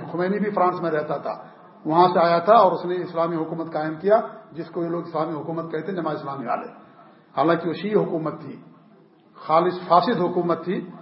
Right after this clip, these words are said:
اور جو ہے ایک بری حکومت تھی، اور اس کو اسلامی انقلاب، اسلامی حکومت کے نام سے وہ لوگ کہتے ہیں، کیونکہ ان کا مقصد ہے کہ انقلاب آئے، بس تبدیلی چاہتے ہیں وہ، بس صرف تبدیلی۔ آدمی بدل دو، چاہے وہ کفری لے کر کے آئے۔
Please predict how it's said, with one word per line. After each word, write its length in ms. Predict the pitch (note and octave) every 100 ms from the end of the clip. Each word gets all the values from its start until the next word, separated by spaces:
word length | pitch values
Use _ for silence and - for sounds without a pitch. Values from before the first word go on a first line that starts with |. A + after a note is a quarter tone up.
| -
اور 240 | D#3+ F3+
جو 120 | E3 D#3+
ہے 40 |
ایک 200 | F3+ C#3+
بری 160 | G#3 A3
حکومت 460 | F3+ F3 F3 E3
تھی، 80 | G3+
اور 160 | G3+ F3
اس 100 | -
کو 100 | F#3
اسلامی 340 | F3+ D#3 F3
انقلاب، 380 | E3+ - E3+ F#3
اسلامی 280 | E3+ E3 E3
حکومت 380 | D#3 F#3+ F#3 F#3
کے 60 |
نام 220 | F3 D#3+
سے 180 | - G#3+ G#3+ - -
وہ 80 | F#3
لوگ 140 | E3
کہتے 280 | D3+ C#3 C3
ہیں، 420 | - - - _
کیونکہ 200 | D#3+ E3
ان 80 | F#3
کا 140 | F#3+
مقصد 380 | E3+ E3+ - G#3
ہے 120 | G#3
کہ 140 | G#3 A3+
انقلاب 520 | F#3 E3 E3 E3 D#3
آئے، 180 | D3 D3+
بس 160 | D3+ C#3+
تبدیلی 400 | - C#3+ E3 F3+
چاہتے 400 | - - C#3 -
ہیں 120 | A#2 -
وہ، 40 | - - _ _ -
بس 160 | F3 -
صرف 220 | F#3 F#3
تبدیلی۔ 600 | D3+ D#3 F#3 F3+ - - - - - - - _ _ - _ _ -
آدمی 380 | D#3+ E3+ F#3 A3
بدل 380 | F3 F#3+ A3+ A#3
دو، 280 | A#3 A#3+
چاہے 180 | A3 F#3+
وہ 140 | G3+ G3
کفری 320 | F3 G#3+ B3+
لے 160 | G3+
کر 160 | G3 D#3+
کے 100 | D3+
آئے۔ 180 | A2